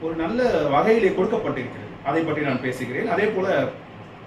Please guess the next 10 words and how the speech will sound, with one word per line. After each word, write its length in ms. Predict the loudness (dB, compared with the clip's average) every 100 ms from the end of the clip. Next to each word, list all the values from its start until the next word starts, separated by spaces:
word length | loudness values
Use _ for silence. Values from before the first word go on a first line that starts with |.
| -16 -16 -16 -4
கடைசியாக, 540 | -2 0 4 6 6
இந்த 160 | 2 0
தொகுப்பில் 480 | 0 0 0 -2 -2
கடைசியாக 460 | 0 2 4 6
இருக்கக்கூடிய 540 | 4 0 -2 0 2 0
ஒரு 160 | -2 -6 -10 -10 -6
கதை, 280 | -2 -2 -2 -6 -12 -16 -18 -14 -2
தமிழ் 380 | 0 2 2 2
இலக்கிய 420 | 2 2 0 2
வடிவங்கள் 560 | 2 4 4 2 0